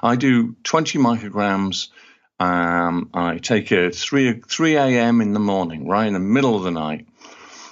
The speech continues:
And I don't even use an alarm clock now. I just wake up, I kinda look at the clock. If it's, like, three A M or maybe three thirty or something, or there or thereabouts, I take it now.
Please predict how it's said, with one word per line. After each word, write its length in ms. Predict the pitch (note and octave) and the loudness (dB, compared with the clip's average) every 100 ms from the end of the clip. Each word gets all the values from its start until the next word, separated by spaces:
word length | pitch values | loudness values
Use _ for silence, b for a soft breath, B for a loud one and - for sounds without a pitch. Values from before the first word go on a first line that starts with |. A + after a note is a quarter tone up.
| B | B
And 100 | A2+ | -2
I 20 | |
don't 220 | G#2 D#3+ | 2 2
even 180 | F3 D3 | 2 2
use 160 | C#3 C3 | 2 2
an 80 | A#2+ | 2
alarm 340 | G#2 F#2 F2+ | 2 0 -2
clock 280 | - F2+ - | -4 -6 -2
now. 300 | G2+ G2 F#2+ | -2 0 -2
I 80 | E2+ | -4
just 180 | E2+ | -2
wake 260 | A#2+ A#2+ A#2 | 0 0 0
up, 200 | F2+ F2+ | -2 -2
I 40 | |
kinda 240 | F2 - F#2+ | -4 -4 -2
look 180 | G2 - | -2 -4
at 40 | |
the 80 | E2 | -4
clock. 280 | F2+ E2+ - | -4 -2 -4
If 120 | G2 | -4
it's, 140 | - | -4
like, 160 | G#2+ G2+ | -4 -4
three 320 | - C3 A#2+ | 0 2 4
A 240 | F2+ F2 | 4 2
M 320 | E2+ F2+ F2+ - B B B | 2 2 0 -6 B B B
or 560 | F2+ E2+ D#2+ - - - | -2 0 0 -2 -2 -2
maybe 840 | - - - - F#2+ F2+ F2 F#2 | -2 0 0 2 2 2 2 0
three 260 | - F#2+ E2+ | 2 0 2
thirty 500 | G2 F#2 F2+ - F2 | 2 2 2 0 0
or 100 | E2+ | 0
something, 600 | - D#2+ G2 F2 F2 - - | 0 0 0 2 0 -6 -4
or 80 | |
there 180 | F2 F2 | 0 2
or 120 | F2 | 2
thereabouts, 680 | E2 E2 E2 D#2+ E2+ F2 - | 0 0 0 0 -2 -4 -6
I 100 | F#2+ | -6
take 380 | F2 D#2 D#2 - | -4 -6 -6 -6
it 140 | D#2 E2 | -8 -4
now. 280 | E2 D#2 | -2 -2